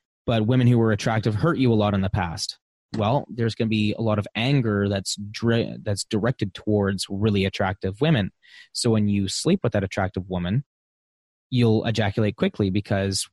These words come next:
"Well, you know what? I'm gonna objectify the hell out of you because I'm gonna use you just for what I want, but you're not gonna get any pleasure out of this.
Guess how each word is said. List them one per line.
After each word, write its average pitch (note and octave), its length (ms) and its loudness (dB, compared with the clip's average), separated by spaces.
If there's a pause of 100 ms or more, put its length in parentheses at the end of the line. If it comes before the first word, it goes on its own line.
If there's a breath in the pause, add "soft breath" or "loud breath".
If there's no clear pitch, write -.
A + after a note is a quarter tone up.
"Well, G2+ 160 0
you G#2 120 0
know A2 100 2
what? A2 240 0 (140)
I'm A#2+ 160 2
gonna A#2+ 220 4
objectify G#2 680 0
the F#2+ 120 -2
hell C3 320 0
out A2 160 0
of G2 120 -2
you F#2 180 -4
because G2 340 -4
I'm A2 160 -2
gonna G#2 120 4
use A#2 480 2
you G#2 200 4
just B2 260 -2
for - 180 -8
what G2+ 160 0 (160)
I B2+ 200 2
want, G2 380 2
but F#2+ 100 -4
you're G2+ 240 0
not G#2+ 160 2
gonna G2 160 0
get G2 160 0
any F#2+ 160 0
pleasure G2 360 -4
out F2 100 -2
of E2+ 60 -6
this. - 340 -6